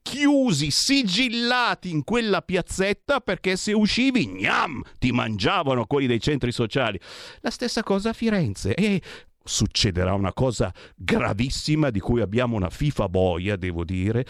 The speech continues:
Cosa dice Dario Nardella? Come darà il benvenuto a Matteo Salvini alla destra europea questa domenica a Firenze?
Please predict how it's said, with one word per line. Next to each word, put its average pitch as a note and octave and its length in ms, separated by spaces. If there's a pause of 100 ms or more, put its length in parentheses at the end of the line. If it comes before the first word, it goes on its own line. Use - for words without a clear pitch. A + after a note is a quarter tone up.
(240)
Cosa A2+ 260
dice C3+ 360
Dario A#2 380
Nardella? A2 720 (320)
Come G#3 580
darà E3+ 280
il F3 120
benvenuto F3 760
a E3+ 60
Matteo E3 380
Salvini F#3 500
alla E3+ 220
destra F3+ 420
europea F#3 640
questa F3+ 400
domenica F3+ 580
a D#3+ 80
Firenze? A3 640